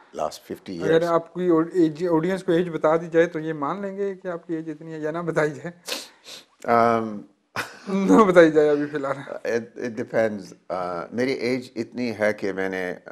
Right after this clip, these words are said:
Speaker 1: ज़िंदगी में, ए, मेरे जैसे लोग अब बड़े खुशनसीब होंगे, अ, कि मेरी एज में वो मेरी तरह, अ, अ,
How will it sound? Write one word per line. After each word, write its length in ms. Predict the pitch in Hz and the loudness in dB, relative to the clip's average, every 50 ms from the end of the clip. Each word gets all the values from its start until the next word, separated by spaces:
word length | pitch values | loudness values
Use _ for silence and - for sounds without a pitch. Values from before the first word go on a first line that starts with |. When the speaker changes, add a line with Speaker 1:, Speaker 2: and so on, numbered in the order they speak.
| 55 76 | -14 -12
Speaker 1:
ज़िंदगी 420 | 85 90 95 95 95 95 101 101 | -10 -10 -8 -8 -8 -6 -6 -8
में, 200 | 92 95 87 - | -6 -6 -8 -8
ए, 160 | - - 95 92 | -8 -8 -10 -8
मेरे 260 | 95 101 101 98 95 | -6 -4 -4 -4 -4
जैसे 340 | 87 95 92 87 - 92 87 | -4 -4 -4 -4 -6 -6 -4
लोग 300 | 87 87 87 85 - _ - | -4 -6 -6 -6 -10 _ -6
अब 220 | 82 87 82 76 - 92 85 76 69 69 69 65 - - 57 57 57 _ _ _ _ _ _ _ _ - - - - - _ _ _ _ - - | -6 -6 -6 -8 -10 -8 -6 -6 -6 -6 -8 -12 -16 -20 -20 -20 -20 _ _ _ _ _ _ _ _ -20 -20 -20 -20 -20 _ _ _ _ -6 0
बड़े 180 | - 110 107 | 2 2 2
खुशनसीब 640 | 101 - 107 92 - 110 104 - - 123 117 87 87 | 2 2 -2 -4 -2 -4 -4 -2 0 -2 -2 -2 -4
होंगे, 300 | 87 80 82 82 78 73 - | -6 -8 -6 -6 -6 -6 -6
अ, 40 | - - _ _ _ _ _ - - | -8 -14 _ _ _ _ _ -16 -14
कि 580 | - - - - - 80 85 82 67 - - - 87 | -14 -14 -12 -10 -6 -4 -4 -4 -4 -6 -10 -10 -6
मेरी 260 | 92 90 90 95 87 | -4 -4 -4 -4 -4
एज 400 | - - 69 85 90 85 - - 82 | -6 -4 -6 -6 -6 -8 -10 -10 -8
में 300 | 82 80 65 82 80 - _ _ - | -8 -6 -6 -8 -12 -16 _ _ -18
वो 340 | 76 76 85 82 78 65 - - _ _ _ _ _ _ _ _ _ 80 | -10 -4 -4 -2 -2 -4 -6 -12 _ _ _ _ _ _ _ _ _ -8
मेरी 240 | 82 85 85 87 85 | -6 -6 -4 -6 -4
तरह, 220 | 87 87 80 69 | -4 -4 -4 -4
अ, 340 | 64 - _ _ - - 65 62 58 - - - - _ _ _ _ _ _ _ _ _ _ _ _ _ _ _ - | -4 -6 _ _ -14 -12 -12 -12 -12 -14 -16 -18 -20 _ _ _ _ _ _ _ _ _ _ _ _ _ _ _ -20
अ, 120 | - - | -20 -18